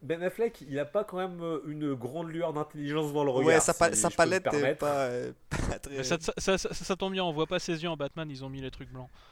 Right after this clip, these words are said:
Speaker 1: Ben, on voit toujours
Speaker 2: Ah
Speaker 1: sa
Speaker 2: ouais,
Speaker 1: paire de
Speaker 2: ouais.
Speaker 1: fesses à la place
Speaker 2: Ok.
Speaker 1: du menton, c'est
Speaker 3: Ouais.
Speaker 1: bizarre.
Speaker 2: Mais, mais tu vois quand même son petit, euh, grain de beauté, donc, euh, tu peux le reconnaître
Speaker 1: Non.
Speaker 2: grâce à son grain de beauté.
Speaker 1: <laughs> Oui, enfin l'autre il met une paire de lunettes, plus personne ne le reconnaît, alors c'est pas un grain de beauté au travers d'un masque. On est
Speaker 2: C'est
Speaker 1: plus
Speaker 2: vrai.
Speaker 1: à ça près, hein.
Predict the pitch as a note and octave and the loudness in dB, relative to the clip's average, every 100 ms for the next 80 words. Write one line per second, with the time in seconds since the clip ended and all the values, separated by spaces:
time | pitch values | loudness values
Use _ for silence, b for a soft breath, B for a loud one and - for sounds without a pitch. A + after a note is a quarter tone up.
0 | b b - F#2+ G2+ A2+ D3+ C3 C3 C#3 | b b -12 -10 -8 -8 -8 -4 -2 -2
1 | A2 A#2 D3 C3 A2+ B2 A#2+ A2+ A#2 - | -6 -8 -8 -6 -6 -6 -8 -8 -10 -10
2 | F#2 - B3+ A4+ F4+ - _ B2+ C#3+ E3 | -12 -4 0 0 -2 -12 _ -12 -8 -6
3 | - F#3 G3+ A#3 A#3 F#3+ F3 - F3+ E3 | -2 0 2 2 0 -2 -4 -2 0 2
4 | D3+ C#3+ C#3 C3+ B2+ D#3 D#3 D3 D#3 D#3 | 2 2 0 -2 -4 -4 -4 -4 -6 -6
5 | A#2+ A#2 A#2 A2+ A2 A#2 - - - D3 | -10 -12 -12 -12 -12 -14 -18 -20 -10 -6
6 | C#3 - B2+ C3 A#2+ A#2+ A#2+ A#2 A#2+ E3 | -6 -6 -6 -6 -8 -8 -10 -8 -2 4
7 | C#3 C3 - - - A#2+ B2 B2+ C#3 A#2+ | 4 4 0 -4 -4 -2 0 0 -2 -6
8 | A#2+ A#2+ B2 A#2+ B2+ D3+ C3 A2+ A2 C3 | -6 2 2 4 12 12 12 8 4 2
9 | A#2 - C3 C3+ B2 G#2+ A#2 A2 G#2+ G#2 | 0 0 0 4 4 4 -2 -6 -8 -8
10 | A2+ A2 A#2 C3+ C3 A2+ G#2+ G2+ G2+ A#2+ | -8 -8 -4 -4 -2 -2 0 -2 -4 -6
11 | B2 - G2 G2 - - B B B B | -8 -8 -8 -8 -12 -14 B B B B
12 | A#2 C3+ E3+ C#3 B2+ C3+ - C3 A2+ G2 | -2 0 2 2 4 2 2 2 4 2
13 | F#2+ | -4